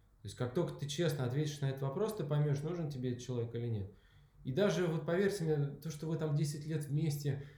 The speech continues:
там, играли с песочницей, или там вы бухали в восемнадцать лет, или там учились вместе, это все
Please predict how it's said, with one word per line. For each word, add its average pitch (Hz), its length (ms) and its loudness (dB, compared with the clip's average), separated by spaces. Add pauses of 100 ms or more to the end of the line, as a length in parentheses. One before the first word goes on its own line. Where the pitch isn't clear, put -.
(220)
там, 135 220 0
играли 156 260 6
с 143 80 2
песочницей, 139 800 0
или 131 120 -4
там 135 200 0
вы 139 100 -2
бухали 139 480 2
в - 240 -4
восемнадцать 120 560 -2
лет, 117 260 -2
или 113 140 -6
там 120 240 -6 (100)
учились 123 520 -4
вместе, 113 320 -4
это 131 120 -8
все - 220 -6